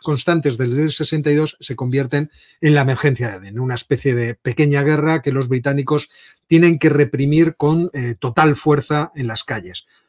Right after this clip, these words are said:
Eh, es cierto que, eh, pierden casi cien hombres y sus contrarios, eh, cuatrocientos, eh, pero ven que la situación, en cierto modo, es insostenible y a final de mil novecientos sesenta y siete los británicos deciden largarse de allí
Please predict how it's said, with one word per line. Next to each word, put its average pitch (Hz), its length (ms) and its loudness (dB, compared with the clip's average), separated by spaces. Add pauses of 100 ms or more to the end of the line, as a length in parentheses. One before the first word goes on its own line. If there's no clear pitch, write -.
(280)
Eh, 135 340 2
es 160 140 0
cierto 165 300 4
que, 135 240 2
eh, 123 240 -10 (160)
pierden 156 340 6
casi 127 360 -4
cien 165 180 -2
hombres 208 400 0
y 147 100 -2
sus 120 220 -10
contrarios, 135 720 -4
eh, 117 200 -8
cuatrocientos, 190 760 -2 (480)
eh, 131 440 -4 (460)
pero 196 460 2
ven 156 380 0
que 180 100 2
la 147 120 0
situación, 147 520 -2
en 151 80 -2
cierto 143 260 -4
modo, 143 200 0
es 131 100 -4
insostenible 175 640 -2
y 170 60 4
a 156 60 -4
final 151 280 -4
de 135 300 -2
mil 151 160 -4
novecientos 147 340 -4
sesenta 143 320 -2
y 143 40 -2
siete 151 260 -4
los 135 120 -2
británicos 135 480 -4
deciden 135 400 -2
largarse 123 580 -6
de 127 80 -4
allí 139 260 -4